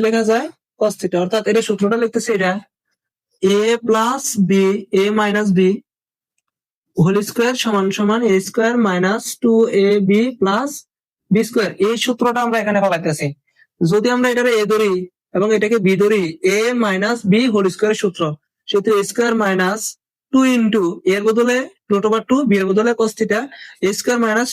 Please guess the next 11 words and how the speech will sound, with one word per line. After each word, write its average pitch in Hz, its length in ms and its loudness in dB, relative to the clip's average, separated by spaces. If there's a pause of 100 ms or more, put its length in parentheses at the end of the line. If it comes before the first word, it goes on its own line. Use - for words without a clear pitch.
two 262 140 4 (220)
A - 20 2 (180)
B, - 20 4 (540)
তারপর 190 280 -4
হচ্ছে 220 260 -2
প্লাস 214 300 0 (1080)
বি 180 120 2 (180)
স্কয়ার, 170 400 -2 (320)
ঠিক 190 180 -2
আছে? 269 180 -4 (1700)
এবার 202 160 2